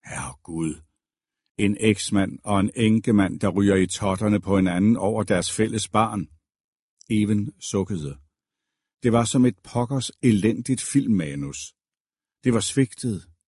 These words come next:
de havde skændtes om. At Even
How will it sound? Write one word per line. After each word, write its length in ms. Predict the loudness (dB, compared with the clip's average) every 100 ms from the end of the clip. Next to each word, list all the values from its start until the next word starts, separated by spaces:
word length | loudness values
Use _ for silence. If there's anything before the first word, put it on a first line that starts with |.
| -8
de 100 | -4
havde 160 | -2 -4
skændtes 560 | -4 -4 -4 -6 -8
om. 140 | -10 -12 _ _ _ _ _ -6
At 140 | -4
Even 320 | 2 6 6